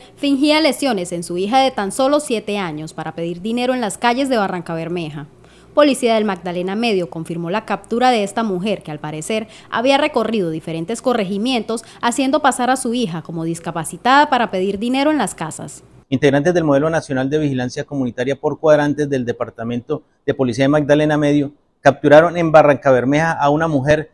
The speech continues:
Speaker 2: por presunta explotación de menores de edad, ya que fingió una lesión de su hija de solo siete años para pedir dinero a los transeúntes. De manera inmediata, se solicitó la intervención de la Policía de Infancia y Adolescencia,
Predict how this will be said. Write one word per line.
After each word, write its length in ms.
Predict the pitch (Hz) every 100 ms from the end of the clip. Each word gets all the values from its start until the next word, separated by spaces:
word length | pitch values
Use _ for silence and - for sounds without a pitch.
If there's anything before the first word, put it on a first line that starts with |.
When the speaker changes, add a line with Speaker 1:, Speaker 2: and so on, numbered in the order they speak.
| _ _
Speaker 2:
por 240 | 165 156
presunta 420 | 147 131 165 170 190
explotación 600 | 180 160 135 127 135 139
de 80 | 151
menores 360 | 135 127 143
de 80 | 131
edad, 280 | 127 147 - 139
ya 140 | 147
que 140 | 170
fingió 680 | 165 143 127 120 175 135 - _ _ -
una 160 | 160
lesión 460 | 160 135 - 147 147
de 80 | 151
su 180 | 147 135
hija 220 | 147 156
de 80 | 139
solo 240 | 139 143
siete 340 | - 165 160
años 300 | 165 175 170 _ _ -
para 200 | 135 131
pedir 200 | 135 135
dinero 320 | 151 160 165
a 40 |
los 140 | 156 123
transeúntes. 720 | 127 120 127 131 113 82 - _ _ _ -
De 80 | 151
manera 300 | 147 151 180
inmediata, 720 | 185 156 151 180 156 107 98 _
se 200 | - 147
solicitó 340 | 135 139 131 143
la 80 |
intervención 480 | 165 160 135 127 143
de 80 | 151
la 160 | 165 160
Policía 480 | 139 123 - 165
de 80 | 160
Infancia 380 | 143 135 147 165
y 20 |
Adolescencia, 640 | 160 165 156 160 151 160